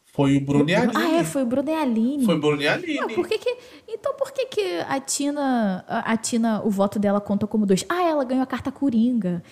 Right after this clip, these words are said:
Speaker 2: Eu confundo esse negócio de Coringa e do anjo.
Speaker 1: Muita
Speaker 2: Mas
Speaker 1: nova,
Speaker 2: então,
Speaker 1: é
Speaker 2: é.
Speaker 1: regra nova do nada que eles tiram, né, pra colocar. Deus é mais.
Speaker 2: Pra tentar deixar o jogo interessante, né? Porque, porra.
Speaker 1: Ah, amiga, mas quando a pessoa tem dois neurônios, tipo, eu e você, a gente não... a gente perde no meio da viagem, né?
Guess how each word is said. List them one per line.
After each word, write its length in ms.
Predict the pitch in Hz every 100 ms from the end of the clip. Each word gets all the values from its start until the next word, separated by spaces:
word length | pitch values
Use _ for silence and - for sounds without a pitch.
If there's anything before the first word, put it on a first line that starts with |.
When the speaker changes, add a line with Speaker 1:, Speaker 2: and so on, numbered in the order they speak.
| -
Speaker 2:
Eu 100 | -
confundo 460 | 269 320 - 247 247
esse 140 | 220 208
negócio 260 | 196 190
de 120 | -
Coringa 420 | 208 208 190 196 185
e 40 |
do 180 | 180 175
anjo. 420 | 180 175 160 160 - -
Speaker 1:
Muita 260 | - 220 294
Speaker 2:
Mas 200 | 285 285
Speaker 1:
nova, 160 | 254 226
Speaker 2:
então, 180 | 202 170
Speaker 1:
é 80 | 175
Speaker 2:
é. 20 |
Speaker 1:
regra 320 | 180 196 226
nova 260 | 233 208 208
do 140 | 190
nada 240 | 262 240 226
que 100 | 220
eles 140 | 214
tiram, 300 | - 202 190
né, 100 | 185
pra 160 | 190 185
colocar. 540 | 185 185 - 147 170 _
Deus 260 | 160 165 170
é 80 | 240
mais. 560 | 233 151 156 - - - _ _ _ - _ _ _
Speaker 2:
Pra 80 | 214
tentar 200 | 240 254
deixar 220 | 240 - 277
o 40 |
jogo 180 | 277 285
interessante, 560 | 285 294 370 269 311 311
né? 100 | 254
Porque, 240 | 220 -
porra. 440 | 208 185 220 302 -
Speaker 1:
Ah, 40 |
amiga, 240 | 160 170 151
mas 160 | 143
quando 140 | 160 156
a 40 |
pessoa 220 | - 165
tem 80 | 160
dois 180 | 160 156
neurônios, 460 | 160 156 147 143
tipo, 240 | 143 - 151
eu 100 | 151
e 40 |
você, 240 | 156 156 151
a 40 |
gente 240 | 151 -
não... 120 | 190 190
a 80 | 156
gente 160 | 156
perde 220 | 175 160
no 60 | 160
meio 120 | 160
da 100 | 170
viagem, 480 | 170 254 226 160 156
né? 180 | 151